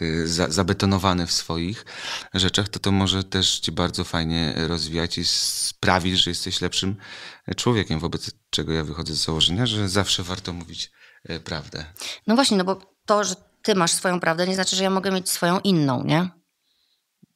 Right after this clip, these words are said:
Speaker 1: Znaczy, no, możemy mieć zupełnie, wiesz, inne
Speaker 2: Ale wciąż
Speaker 1: punkty,
Speaker 2: jest to
Speaker 1: inne
Speaker 2: twoje,
Speaker 1: punkty,
Speaker 2: moje.
Speaker 1: punkty, tak, ale wydaje mi się, że jeżeli tak, y, będziemy szukać takiej prawdy prawd, y,
Speaker 2: Mhm.
Speaker 1: to że ona jest, y, y, w-,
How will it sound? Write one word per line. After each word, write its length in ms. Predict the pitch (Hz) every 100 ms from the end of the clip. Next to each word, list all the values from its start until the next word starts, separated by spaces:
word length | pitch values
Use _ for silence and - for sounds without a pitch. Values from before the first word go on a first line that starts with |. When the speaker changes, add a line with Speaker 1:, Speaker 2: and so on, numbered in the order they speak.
| -
Speaker 1:
Znaczy, 280 | - 107 -
no, 120 | 143
możemy 340 | 151 151 147 147
mieć 280 | 147 - 127
zupełnie, 400 | 139 143 135 139 131 123
wiesz, 300 | 123 92 -
inne 140 | 113 165
Speaker 2:
Ale 100 | 185
wciąż 180 | 170 190
Speaker 1:
punkty, 160 | 196 -
Speaker 2:
jest 140 | 226
to 280 | 202 208 - - - -
Speaker 1:
inne 300 | - 113 113
Speaker 2:
twoje, 300 | 220 170 170
Speaker 1:
punkty, 260 | 185 120 104
Speaker 2:
moje. 260 | 190 139 123
Speaker 1:
punkty, 200 | 123 117
tak, 240 | 113 117
ale 220 | 120 120
wydaje 300 | 110 110 123
mi 80 | 131
się, 100 | 123
że 80 | 110
jeżeli 240 | 113 107 104
tak, 240 | 104 -
y, 20 | 101 104 87 76 - 87
będziemy 360 | 76 101 98 98
szukać 260 | 98 98 -
takiej 260 | - 95
prawdy 460 | 90 95 87 82 92
prawd, 440 | - 110 82 -
y, 640 | - - - - - -
Speaker 2:
Mhm. 160 | 208 262
Speaker 1:
to 220 | 156 104
że 340 | 101 101 104 -
ona 300 | 98 101 101
jest, 440 | 92 95 - -
y, 20 | 104
y, 520 | 104 104 104 90 110
w-, 200 | -